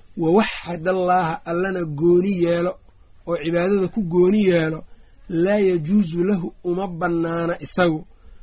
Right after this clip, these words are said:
موالاة من، axad inuu hiil siiyo, ama uu garab siiyo, ama uu kalgacayl oo u qaado, qofkaas oo حاد الله، Alla la collaytamay,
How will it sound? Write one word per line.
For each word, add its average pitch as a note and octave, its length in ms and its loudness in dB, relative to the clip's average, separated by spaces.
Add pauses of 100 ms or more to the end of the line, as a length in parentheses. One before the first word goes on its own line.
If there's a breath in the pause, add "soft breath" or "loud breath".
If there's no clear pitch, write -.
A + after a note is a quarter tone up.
(120)
موالاة F3+ 800 2
من، F3+ 320 -4 (200)
axad G3 280 -6 (140)
inuu F3+ 380 -6 (120)
hiil G3+ 420 0
siiyo, D#3+ 460 -4 (100)
ama F#3 260 -8
uu F3 220 -6
garab G3 260 0
siiyo, E3 560 -6
ama F#3 260 -4
uu F3+ 240 -6 (440 soft breath)
kalgacayl G3 600 4
oo F3 220 -8
u G3 40 -8
qaado, E3+ 440 -2 (580)
qofkaas G#3 380 -6
oo F3+ 160 -6
حاد E3+ 720 -4
الله، F#3+ 560 2
Alla F3+ 240 -2
la F#3 200 0
collaytamay, D#3 640 -2